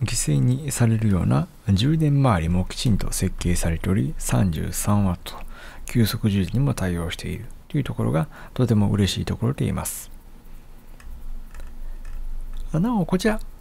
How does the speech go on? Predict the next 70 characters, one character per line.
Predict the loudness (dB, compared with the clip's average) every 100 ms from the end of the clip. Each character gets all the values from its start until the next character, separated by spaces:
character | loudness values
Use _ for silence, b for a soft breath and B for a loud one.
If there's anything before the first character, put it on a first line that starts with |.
| -18 -14 -12 -12 -14 -12
こ | -2
の | 0
シ | 2
ャ | 0
イ |
ン | 0
パ | 0
ッ |
ド | 0
シ | 0
ッ | 0
ク | 0
ス | -2
に | -2
つ | -2
き | 0
ま | 2 2
し |
て | 0 2
は、 | 2 -2
あ、 | 0 0 0 2
ペ | 2
ン | 2
に |
も | 0 -6 -2
対 | 0 2
応 | 0
と | 0 0
な | 2
り |
ま | 0
す。 | -2 -6 -8 B B -2
ま | 0
た | 0
こ | 0 2
の |
よ | 4
う |
な | 4 2 2
専 | 2 2
用 | 2 2
の | 0
キ | -2 -2 0
ー | 2
ボ | 2
ー |
ド | 2
カ | 0 0
バ | -2 -4
ー、 | -2
こ | 2
う | 2
い |
っ |
た | 0 0
も | 2
の | 2
も | 2 2
用 | 0 0
意 |
さ | 0 -4
れ |
て | -4
い | -2
ま | -2
す。 | -6 -12 B B B B B
も | 0 2
ち | 2
ろ |
ん、 | 0